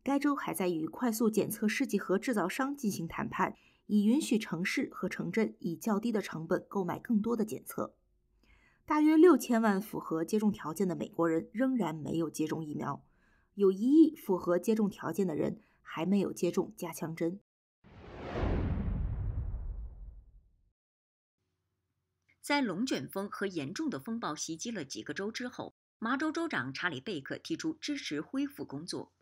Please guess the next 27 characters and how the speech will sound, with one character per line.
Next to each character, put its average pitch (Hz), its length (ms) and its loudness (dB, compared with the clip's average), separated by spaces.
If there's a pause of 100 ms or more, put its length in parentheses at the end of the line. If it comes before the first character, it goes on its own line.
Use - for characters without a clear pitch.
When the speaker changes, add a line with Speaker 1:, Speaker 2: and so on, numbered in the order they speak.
(520)
Speaker 2:
我 254 160 0
对 262 240 2
昨 262 200 -4
晚 156 240 -4
这 240 140 -6
几 - 140 -12
个 156 140 -8
州 190 240 -6
发 240 220 -4
生 233 180 -8
的 220 80 -6
破 - 280 -8
坏 170 180 -4
性 147 160 -12
风 254 220 -8
暴 147 220 -8
所 147 160 -8
影 135 220 -8
响 107 180 -8
的 127 120 -10
所 165 260 -8
有 240 160 -12
人 127 280 -14
表 - 160 -10
示 - 140 -14
同 143 220 -14
情。 135 300 -8